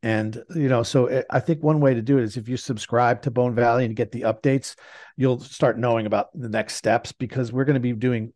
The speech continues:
future episodes that address these steps, um, including parole and, and all that. So there's things coming, and we really are gonna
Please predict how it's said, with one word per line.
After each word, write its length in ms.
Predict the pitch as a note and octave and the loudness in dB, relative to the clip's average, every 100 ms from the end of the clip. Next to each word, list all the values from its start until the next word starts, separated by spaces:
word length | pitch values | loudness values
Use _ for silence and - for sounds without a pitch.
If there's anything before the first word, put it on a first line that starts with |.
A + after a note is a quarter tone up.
| _ | _
future 400 | - C3+ - C#3 | -6 -2 -2 -2
episodes 540 | - B2 C#3+ A#2 G#2+ | -2 -2 0 0 0
that 140 | A2+ - | -4 -2
address 460 | A#2+ A2 G#2+ - - - | -6 -2 -2 -2 -10 -10
these 160 | B2+ A#2 | -8 -8
steps, 480 | - A#2 B2 - - - - - | -2 0 0 -6 -12 -16 -20 -8
um, 260 | D3+ A2+ A2 | -2 -2 -2
including 400 | G#2+ - C3 A#2+ | 0 4 4 4
parole 600 | C#3 A#2+ A2 A2+ A#2 A2 | 2 4 6 6 6 4
and, 200 | A#2+ A2 | 0 -4
and 100 | A2 | -2
all 200 | A2 G#2 | 2 2
that. 240 | A#2 G2+ | 2 0
So 300 | - B2 A2+ A#2+ | -2 -2 -2 2
there's 240 | C#3 D#3 | 2 2
things 260 | F3+ E3+ - | 0 -2 0
coming, 300 | D3+ D3+ C#3 | 0 0 -2
and 120 | B2+ | -4
we 140 | B2 | -2
really 420 | C3 B2+ D3+ D3 C#3 | 0 2 2 2 2
are 200 | C3 C#3+ | 2 2
gonna 240 | C3 G#2+ | 0 -4